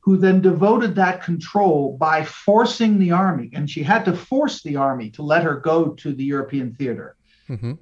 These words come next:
Speaker 1: And, and, you know, they wanted to send her to the Pacific. <clears throat> She says, "I don't speak any of those languages. I speak German. I can go to the front.
Speaker 2: Yes.
Speaker 1: I can broadcast messages in German. I can help win the war as best I can, and I'll entertain the troops at the same time." So for,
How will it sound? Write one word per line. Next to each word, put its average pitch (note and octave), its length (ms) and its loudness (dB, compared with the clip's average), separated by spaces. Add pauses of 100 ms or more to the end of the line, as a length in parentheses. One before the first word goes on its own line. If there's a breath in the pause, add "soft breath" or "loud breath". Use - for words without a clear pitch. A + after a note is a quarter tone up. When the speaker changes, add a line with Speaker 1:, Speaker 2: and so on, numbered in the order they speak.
(120)
Speaker 1:
And, D#3+ 180 -2
and, E3+ 280 -2
you G3 120 2
know, F#3+ 100 4
they A3 120 4
wanted B3 280 2
to E3+ 60 -6
send F#3+ 260 0
her F3+ 100 0
to F3 120 -2
the - 80 -6
Pacific. A#3+ 600 0
<clears throat> G#3 260 4
She G#3+ 160 -8
says, G#3 320 -4 (100)
"I F#3+ 80 0
don't C#4+ 180 -2
speak F#3+ 240 -2
any E3+ 180 0
of C#3+ 40 -4
those D3 180 -4
languages. D3+ 420 -4
I G#3+ 120 2
speak G#3+ 280 -2
German. D#3 340 -2
I F3+ 120 2
can D#3+ 300 -8
go G3 240 4
to B3+ 120 -4
the A3 120 -2
front. C#3 360 -4 (140)
Speaker 2:
Yes. G#2+ 300 -12 (320)
Speaker 1:
I F3 180 4
can E3 240 0
broadcast G3+ 960 0
messages E3 560 -4
in C#3+ 140 -4
German. C3+ 480 -4
I D3+ 140 0
can C#3+ 320 -6 (180)
help F3+ 420 -2
win E3 260 0
the E3 60 0
war D3 280 -2
as C#3 80 -4
best C#3 280 -6
I C3+ 100 -4
can, F3 320 2
and E3+ 240 -2
I'll D#3 180 0
entertain D3 440 -6
the C3+ 100 -6
troops C#3 320 -10
at G#2+ 80 -16
the A#2 80 -18
same A2+ 260 -10
time." G#2+ 200 -18
So G3 160 -2
for, G3 300 -2